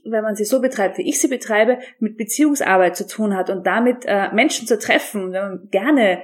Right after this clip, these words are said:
Menschen trifft und das einem auch wichtig ist, ähm, ähm, viele Gespräche zu führen, viel unterwegs zu sein, und dann war das nicht besonders angenehm, zu Hause zu sitzen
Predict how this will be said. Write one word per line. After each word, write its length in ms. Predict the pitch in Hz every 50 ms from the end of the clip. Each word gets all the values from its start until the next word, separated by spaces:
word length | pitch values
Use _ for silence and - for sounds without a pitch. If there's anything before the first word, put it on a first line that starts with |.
| - -
Menschen 520 | 214 202 202 220 254 254 - 233 220 202
trifft 380 | - 208 254 320 302 - - -
und 140 | 214 208 202
das 140 | 208 - 208
einem 160 | 202 202 196
auch 160 | 196 196 208
wichtig 380 | 262 330 330 - - 233 - -
ist, 300 | - 214 208 - - -
ähm, 360 | - 196 196 196 196 196 196 196 - - - - - - - _ -
ähm, 380 | 220 196 190 190 196 190 185 _ _ _ -
viele 280 | - - 320 285 285
Gespräche 480 | 285 233 - - 269 240 247 - 233 247
zu 160 | 247 254 226
führen, 580 | 233 - - 240 233 226 220 214 208 208 208 208
viel 240 | 208 - 311 262
unterwegs 460 | 240 247 233 240 202 202 240 240 - -
zu 80 | 254
sein, 680 | 240 - 220 185 185 190 208 220 226 226 226 214 - - - -
und 260 | - 208 196 185 - -
dann 260 | 185 175 185 185 -
war 120 | 180 180
das 460 | 185 202 202 - - - - - - - -
nicht 320 | 226 214 240 247 - -
besonders 340 | - - 233 214 208 214 208
angenehm, 460 | - 190 196 196 196 185 180 175 175
zu 160 | 175 190 175
Hause 280 | 175 180 180 175 190 185
zu 120 | - -
sitzen 580 | 180 - 196 185 - - - 180 165 165 _